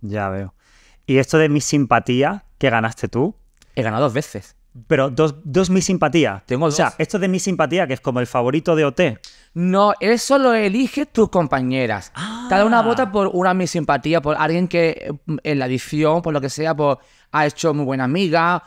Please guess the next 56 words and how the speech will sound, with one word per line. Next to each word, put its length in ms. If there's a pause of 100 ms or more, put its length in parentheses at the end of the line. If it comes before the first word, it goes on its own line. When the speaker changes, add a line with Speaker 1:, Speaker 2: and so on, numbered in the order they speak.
(140)
Speaker 2:
se 140
ha 40
reído 200
mucho, 560
eh, 100
ha, 180
ha, 340
pa, 160
pa, 440
se 140
vota 200
a 40
la 120
mejor 280
compañera, 460
por 120
así 180
decirlo, 280
Speaker 1:
Vale, 120
Speaker 2:
de 40
cada 220
Speaker 1:
vale. 140
Speaker 2:
una. 320 (560)
Y 180
yo, 100
y 80
yo 120
lo 80
gané 200
en 80
la 120
dos 220
como, 340
con 140
bastante 260
mayoría 520
y 140
ahora 300
lo 60
he 20
ganado 200
por 140
un 140
punto 540
de 120
diferencia 560
con 140
otra, 240
porque 160
hasta 180
más, 200
más, 280 (720)
más 600
difuso 600
todo, 240
¿no? 200